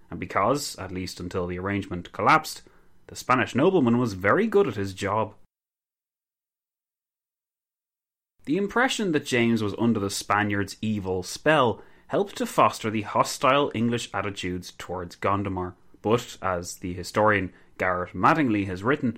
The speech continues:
and as we will shortly discover, Gondomar's access to the king came less as a result of his schemes, and instead because the Spanish ambassador and King James were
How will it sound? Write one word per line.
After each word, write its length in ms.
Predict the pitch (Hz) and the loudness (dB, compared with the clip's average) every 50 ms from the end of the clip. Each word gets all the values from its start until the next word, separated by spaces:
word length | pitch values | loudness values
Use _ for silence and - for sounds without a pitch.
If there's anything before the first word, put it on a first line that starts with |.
| - - - - _ | -8 -20 -20 -10 _
and 140 | - 226 214 | -2 0 2
as 180 | 190 165 127 | 2 2 2
we 120 | 117 120 113 | 2 2 2
will 280 | 98 90 92 85 - | 2 0 -2 -4 -6
shortly 440 | - - - 104 92 87 - 95 87 | -6 -2 0 0 0 0 -2 -6 -10
discover, 500 | 85 90 - - - 151 147 127 - - - - _ - - - _ - | -10 -10 -4 -2 2 4 4 4 4 0 -6 -20 _ -20 -20 -16 _ 0
Gondomar's 480 | 143 175 208 240 214 208 180 143 123 | 2 2 2 2 2 2 2 4 4
access 500 | 123 120 117 - - - 107 98 95 - | 4 4 4 2 0 -2 0 0 -2 -4
to 400 | - - - - - 123 107 95 | -8 -14 -10 -4 -2 -2 0 -2
the 140 | 90 87 87 | -2 -6 -10
king 400 | - - 143 139 131 113 104 - - - _ _ | -8 -4 -2 0 0 0 0 -4 -8 -20 _ _
came 220 | - - 214 262 240 | -8 -2 0 2 4
less 300 | 202 160 143 127 - 120 | 4 4 2 0 -2 -4
as 100 | 104 110 | -4 -2
a 60 | 101 | -2
result 340 | 101 95 95 98 98 92 95 | -2 0 -2 -2 -2 -4 -6
of 80 | 90 | -8
his 160 | 90 90 - | -8 -8 -8
schemes, 520 | - - - 143 147 135 123 117 110 - - - - - _ - | -8 -6 0 2 2 4 4 2 2 -2 -6 -16 -20 -20 _ -2
and 100 | - 143 | 2 4
instead 520 | 165 165 156 - - - 226 247 175 117 104 | 4 4 4 2 -2 -2 0 0 0 0 -2
because 300 | 107 98 - 120 117 - | -4 -2 -2 -2 -2 -2
the 60 | 120 | -4
Spanish 440 | 113 - - 131 151 214 233 - 175 | -4 0 0 0 0 0 0 0 0
ambassador 560 | 135 101 104 98 95 - - 113 135 160 170 | 0 0 0 -2 -2 -4 -4 -2 -2 0 0
and 200 | 156 127 101 95 | 0 0 -2 -4
King 280 | - - 101 90 90 90 | -6 -6 -4 -4 -4 0
James 420 | - 139 156 170 165 160 143 135 | 2 4 4 4 4 2 0 2
were 240 | 131 131 127 - | 4 4 4 2